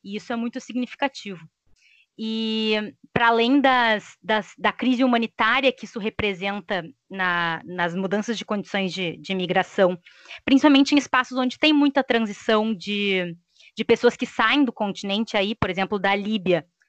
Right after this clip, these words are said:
pra Europa ou do Chifre pro Oriente Médio, né, que ali tão, tão em condições de, de grande calamidade mesmo. Então, além de toda essa condição de,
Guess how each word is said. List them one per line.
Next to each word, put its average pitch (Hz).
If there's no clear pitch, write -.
pra 214
Europa 196
ou 220
do 226
Chifre 214
pro 214
Oriente 208
Médio, 180
né, 185
que 190
ali 180
tão, 185
tão 185
em 175
condições 190
de, 185
de 151
grande 185
calamidade 180
mesmo. 254
Então, 214
além 226
de 294
toda 262
essa 302
condição 233
de, 190